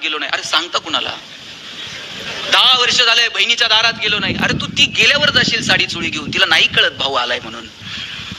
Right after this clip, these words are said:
एकाच आईच्या पोटी दोघ जण जन्माला आले, मग इतका द्वेष का? कशासाठी? कुणीतरी मोठ्या मनानं माफ करून टाकावं, कुणीतरी दोन पावलं येऊन माफी मागून टाकावी. किती सोपा हिशोब आहे.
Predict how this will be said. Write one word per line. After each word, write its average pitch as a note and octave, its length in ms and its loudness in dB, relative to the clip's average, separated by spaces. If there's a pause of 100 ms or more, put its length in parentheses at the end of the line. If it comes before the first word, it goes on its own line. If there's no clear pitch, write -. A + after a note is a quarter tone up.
(380)
एकाच F#3 280 2
आईच्या F#3 260 2
पोटी F3+ 220 -4
दोघ E3 200 -2
जण E3+ 180 0
जन्माला C#3+ 340 2
आले, A#2+ 220 2
मग - 240 0
इतका - 240 0
द्वेष - 520 0
का? A#3 420 0 (100)
कशासाठी? - 560 -2 (1300)
कुणीतरी D#4 420 4
मोठ्या C#4+ 340 2
मनानं D#4+ 260 4
माफ D#4 300 2
करून D#4+ 180 0
टाकावं, A3+ 340 0
कुणीतरी D#4+ 440 2
दोन D#4+ 260 2
पावलं D#4 260 2
येऊन D#4 180 0
माफी D#4 240 0
मागून C#4 260 -2
टाकावी. A3+ 340 -2
किती - 440 0
सोपा - 340 2
हिशोब D4 340 2
आहे. B3+ 240 -10